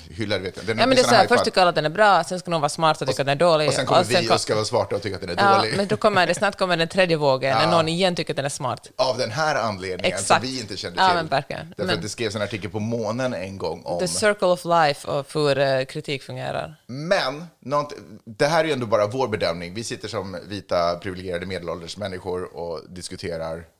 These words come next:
Speaker 1: ett kulturellt fenomen. Eh, alla, eh, den har ju verkligen hyllats. Folk bara, "Den är asbra, ni ska se den. Wow, vilken twist på slutet." Man bara, "Ah, jag såg aldrig det komma. Gud, vad sjukt." Men,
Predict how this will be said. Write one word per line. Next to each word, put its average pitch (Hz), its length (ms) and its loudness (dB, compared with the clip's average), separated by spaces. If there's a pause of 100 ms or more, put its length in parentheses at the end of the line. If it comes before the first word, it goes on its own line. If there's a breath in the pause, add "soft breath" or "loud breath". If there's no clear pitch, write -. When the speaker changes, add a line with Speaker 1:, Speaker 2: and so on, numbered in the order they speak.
(160)
Speaker 1:
ett - 120 -14
kulturellt 90 480 -6
fenomen. 107 640 -4 (440 soft breath)
Eh, 92 40 -6 (360)
alla, 113 260 2
eh, - 800 -10
den 139 280 -4
har - 60 4
ju - 60 0
verkligen 101 240 -2
hyllats. 92 240 -4
Folk 104 160 -2
bara, 78 120 0
"Den 107 120 -6
är 113 100 -4
asbra, 113 340 2
ni 104 60 -6
ska 101 120 -10
se 110 220 -2
den. 107 200 -2
Wow, 151 260 8
vilken 123 200 -4
twist 110 280 -10
på 104 60 -8
slutet." 123 360 -4
Man 123 120 0
bara, 127 120 -2
"Ah, - 340 -4
jag 117 100 0
såg 104 160 -4
aldrig 98 160 -4
det 95 60 -6
komma. 101 360 -2
Gud, 98 160 -8
vad 92 120 -4
sjukt." - 260 -10 (240 soft breath)
Men, 135 520 0